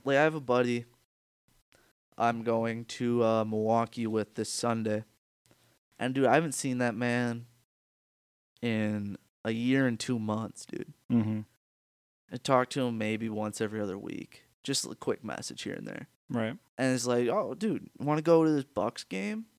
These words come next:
Speaker 1: and just kick it around downtown Milwaukee Sunday nights?" Like, heck yeah.
Speaker 2: <laughs>
Speaker 1: Just out of nowhere.
Speaker 2: Right.
Speaker 1: And it's like, that's what's up. And that's just kinda, like, the level of appreciation that I try to, like,
Speaker 2: Mm-hmm.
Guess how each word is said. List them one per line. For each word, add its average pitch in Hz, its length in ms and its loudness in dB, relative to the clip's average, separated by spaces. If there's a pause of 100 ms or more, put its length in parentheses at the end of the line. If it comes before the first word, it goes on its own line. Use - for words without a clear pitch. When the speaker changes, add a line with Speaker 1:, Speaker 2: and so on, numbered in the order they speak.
(680)
Speaker 1:
and 123 380 2
just 123 300 -2 (1500)
kick 127 300 2
it 143 80 2
around 120 540 0
downtown 123 520 0
Milwaukee 113 540 0
Sunday 120 400 -2
nights?" 113 400 -4
Like, 247 140 -8 (240)
heck 403 220 -2
yeah. 440 320 2 (220)
Speaker 2:
<laughs> - 220 -4
Speaker 1:
Just 240 180 0
out 233 220 8
of 226 80 0
nowhere. 180 500 2 (240)
Speaker 2:
Right. 117 280 10 (220)
Speaker 1:
And 160 140 2
it's 190 160 0
like, 196 160 -2
that's 202 260 0
what's 196 220 2
up. 165 300 4
And 139 120 0
that's 160 200 4
just - 180 -4
kinda, 160 240 2
like, 143 200 2
the 139 100 0
level 131 260 4
of 127 80 -4
appreciation 120 880 0
that 113 100 -2
I 113 80 0
try 113 280 -2
to, 113 80 -4
like, 98 400 -4 (220)
Speaker 2:
Mm-hmm. 110 320 0